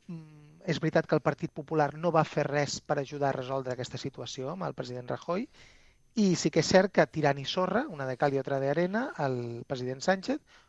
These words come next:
pues, ho ha solucionat. I què està dient? Pues, en lloc de que viene la derechona, que va a venir otra vez el problema,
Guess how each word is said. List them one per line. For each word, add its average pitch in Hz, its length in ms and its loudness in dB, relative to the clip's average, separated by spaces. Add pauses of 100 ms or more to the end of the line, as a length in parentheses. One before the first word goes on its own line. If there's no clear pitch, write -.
(160)
pues, 156 140 -10
ho 254 40 6
ha 269 80 4
solucionat. 143 540 -6
I 175 100 -4
què 175 140 -2
està 185 180 2
dient? 196 320 0
Pues, - 220 -12 (400)
en 156 180 -2
lloc 185 160 4
de 165 140 6
que 156 100 4
viene 170 320 2
la 165 140 6
derechona, 196 540 2
que 156 160 2
va 143 100 0
a 156 80 4
venir 160 160 -2
otra 160 200 -2
vez 151 140 0
el 160 100 0
problema, 175 520 2